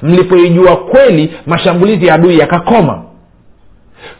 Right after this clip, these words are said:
Sababu kwamba unashambuliwa, sababu kwamba ugonjwa umekung'ang'ania, umeshindwa kupokea uponyaji wako, umeshindwa kupokea kufunguliwa kwako, ni kwa sababu haujaijua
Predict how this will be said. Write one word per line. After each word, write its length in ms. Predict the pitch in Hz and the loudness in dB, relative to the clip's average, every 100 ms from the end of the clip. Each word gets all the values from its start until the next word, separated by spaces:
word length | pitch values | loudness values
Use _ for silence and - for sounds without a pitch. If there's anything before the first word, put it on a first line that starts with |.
| - | -4
Sababu 380 | 180 214 254 254 | 0 2 0 0
kwamba 260 | 240 247 | 0 0
unashambuliwa, 880 | 208 175 - 170 170 170 196 160 131 - | 0 0 -2 -2 0 0 2 0 -2 -4
sababu 320 | 180 233 233 | -2 0 0
kwamba 240 | 226 220 | 0 2
ugonjwa 560 | 202 175 165 220 240 214 | 2 2 2 0 2 2
umekung'ang'ania, 760 | 165 160 156 156 160 160 185 180 | 2 0 -2 -2 -2 -2 0 -2
umeshindwa 400 | 156 151 208 196 | -2 -2 -2 -2
kupokea 460 | 156 160 156 208 | -4 -4 -2 -2
uponyaji 400 | 180 143 139 139 | -2 -2 -2 0
wako, 340 | 143 131 113 143 - - | 0 0 -4 -10 -10 -4
umeshindwa 520 | 165 170 190 220 202 | -2 -2 -2 0 0
kupokea 440 | 156 170 165 - | -2 -4 -2 0
kufunguliwa 460 | - 156 147 143 139 | -2 -4 -2 0 0
kwako, 280 | 170 151 135 | -2 -2 -4
ni 100 | 175 | -4
kwa 200 | 185 165 | -4 -4
sababu 320 | 139 143 180 | -2 0 -2
haujaijua 800 | 123 135 131 143 156 135 139 | -2 -2 0 0 2 2 2